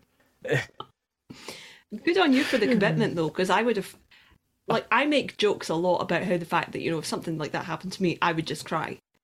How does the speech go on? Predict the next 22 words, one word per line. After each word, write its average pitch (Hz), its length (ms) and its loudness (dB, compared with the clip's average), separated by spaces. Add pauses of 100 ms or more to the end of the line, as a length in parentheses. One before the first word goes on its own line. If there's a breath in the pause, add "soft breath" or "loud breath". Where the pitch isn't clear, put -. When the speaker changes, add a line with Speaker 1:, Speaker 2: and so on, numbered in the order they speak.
(240)
Speaker 2:
'cause 160 360 -4
I'm 175 180 4
Speaker 1:
Yeah. 143 80 4
Speaker 2:
an 113 60 -2
ugly 175 240 -2
crier, 151 560 -2 (280)
Speaker 1:
Uh, 175 40 -2
Speaker 2:
and 165 260 -4
people 170 240 -6
don't 165 140 -2
want 151 160 2
to 131 60 -10
deal 170 180 2
with 175 200 -4
that. - 260 0 (440)
Um, 156 440 -2 (440)
I, 214 300 4
I 214 180 4
might 208 440 2
have 185 180 0
actually 165 440 -2
cried - 500 -4